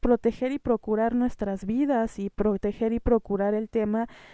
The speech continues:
de poder amar a otra mujer y ser visible sin tener que pasar por todo esto. Em, creo que lo conté también ya en otro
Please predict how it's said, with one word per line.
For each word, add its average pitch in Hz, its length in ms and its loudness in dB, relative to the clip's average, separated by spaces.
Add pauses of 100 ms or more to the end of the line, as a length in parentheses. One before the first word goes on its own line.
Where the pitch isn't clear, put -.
(120)
de 214 160 2
poder 233 400 6
amar 240 360 0
a 262 120 -2
otra 240 260 0
mujer 214 400 -2
y 226 80 0
ser 226 240 0
visible 254 640 -2
sin 190 300 -6
tener 220 580 -2
que - 140 0
pasar 220 400 -2
por 240 180 -8
todo 285 400 -2
esto. - 380 -8 (800)
Em, 190 500 -6 (840)
creo 226 300 4
que 208 500 2 (320)
lo 226 180 6
conté 214 400 4
también 240 460 2
ya 202 440 -2
en 190 240 -8
otro 208 460 2